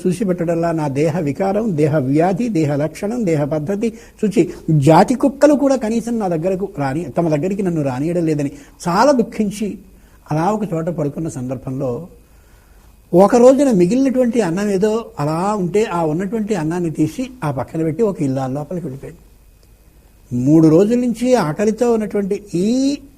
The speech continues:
కుక్క రూపంలో ఉన్న కుక్క, అంటే ఒకప్పటి ఆ స్వతంత్ర నిష్ఠుర కుక్క రూపాన్ని ఎత్తినటువంటిది, ఆ ఆహారాన్ని తింటూ, "ఈ గృహస్థుడు ఎంతో సుఖంగా ఉండాలి, నా క్షుత్ బాధని తీర్చాడు,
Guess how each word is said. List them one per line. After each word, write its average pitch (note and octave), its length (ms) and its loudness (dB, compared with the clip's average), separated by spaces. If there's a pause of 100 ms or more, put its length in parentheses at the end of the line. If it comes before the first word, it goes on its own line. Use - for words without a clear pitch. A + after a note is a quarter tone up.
(180)
కుక్క D3 260 -4
రూపంలో A3 420 0
ఉన్న E3+ 200 -2 (180)
కుక్క, D3+ 220 -6 (460)
అంటే C4+ 200 -2
ఒకప్పటి G#3+ 580 -4
ఆ D3 280 0 (360)
స్వతంత్ర G3+ 420 -6
నిష్ఠుర D#3 480 -2 (540)
కుక్క E3+ 220 0
రూపాన్ని A3+ 420 0
ఎత్తినటువంటిది, D#3 720 -4
ఆ C#3+ 40 -6
ఆహారాన్ని D3 540 -6
తింటూ, C#3+ 360 -6 (680)
"ఈ G#3 200 2
గృహస్థుడు D#3 500 -2
ఎంతో E3 420 2
సుఖంగా F#3+ 440 -4
ఉండాలి, C#3+ 400 -2
నా D#3 240 0
క్షుత్ B3+ 500 -2
బాధని E3+ 520 0
తీర్చాడు, F3 540 -4